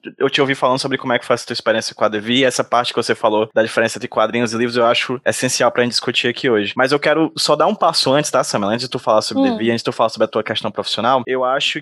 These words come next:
Speaker 1: que essa pergunta tem a ver com o que vai desembocar posteriormente no Norte em Quadrinhos. Você falou, você já tinha ido pra São Paulo antes dessa viagem?
Speaker 2: Já, já tinha. Uhum.
Speaker 1: Certo. Mas você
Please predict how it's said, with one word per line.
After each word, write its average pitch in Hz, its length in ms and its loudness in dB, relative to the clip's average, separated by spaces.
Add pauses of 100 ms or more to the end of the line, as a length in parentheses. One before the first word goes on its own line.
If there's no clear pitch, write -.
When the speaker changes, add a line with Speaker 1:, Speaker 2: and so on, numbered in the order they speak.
Speaker 1:
que 143 280 -4
essa 139 200 -2
pergunta 143 300 -2
tem 151 100 2
a 131 60 4
ver 139 200 0
com 147 280 -6
o 170 40 -6
que 180 240 -4
vai 151 240 2
desembocar 139 580 2
posteriormente 123 680 -2
no 139 120 -4
Norte 135 340 0
em 143 40 -8
Quadrinhos. 120 600 -2
Você 175 100 -2
falou, 180 420 -2 (440)
você 151 80 -8
já 170 80 0
tinha 185 140 -2
ido 185 80 -4
pra 175 100 0
São 131 160 -8
Paulo 143 300 0
antes 156 160 -4
dessa 123 180 -4
viagem? 127 500 0
Speaker 2:
Já, 233 320 2
já 214 120 -6
tinha. 202 340 -10
Uhum. 214 400 -4
Speaker 1:
Certo. - 400 -2
Mas 139 300 0
você 143 800 0